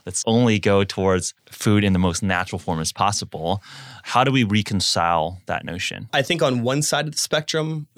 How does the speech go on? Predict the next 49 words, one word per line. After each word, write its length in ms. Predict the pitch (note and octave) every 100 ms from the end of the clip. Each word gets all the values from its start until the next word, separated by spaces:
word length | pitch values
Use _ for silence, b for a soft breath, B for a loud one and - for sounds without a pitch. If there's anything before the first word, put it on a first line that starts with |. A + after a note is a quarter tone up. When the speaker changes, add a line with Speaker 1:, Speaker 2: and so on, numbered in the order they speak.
| -
Speaker 2:
processed 600 | - C3+ B2+ C3 - - -
looks 340 | C3 B2+ -
like 260 | A#2+ A#2 A2+ C3+
a 80 |
gummy 280 | A#2 A#2 A2+
bear. 320 | G#2 - B2 -
Speaker 1:
Yeah. 180 | F2 D#2+ -
Speaker 2:
What's 200 | A#2+ C3
kind 120 | - F3
of 60 |
ironic 420 | C3 B2+ B2 A#2+ A2+
is 220 | G#2+ - E3+
ours 180 | F3
is 100 | E3+ C#3+
a 40 |
meal 160 | B2+ A#2
replacement. 560 | - - - - - -
It's 140 | C3
a 40 |
powder 360 | A2+ - C#3 C3+
in 160 | B2+ A2+
a 40 |
bottle. 300 | G#2+ G#2+ G#2+
You 100 | A2
put 180 | - C3+
water 240 | A#2+ A#2+
in 60 | B2
it, 100 | -
you 60 | A#2
shake 220 | B2+ B2
it 60 | A#2
up 120 | A2
and 100 | A2+
drink. 280 | - - -
And 80 | C3
so 80 | C#3
some 200 | - F#3
people 240 | G3+ C#3
look 160 | C3 D3
at 80 | A2+
that 100 | A2+
and 80 | A2+
they're 60 |
like, 120 | A2+ A2+
"Oh, 100 | D3+
well, 80 | C3
this 200 | D3 D3
isn't 220 | B2 A#2+
food." 300 | - B2+ D3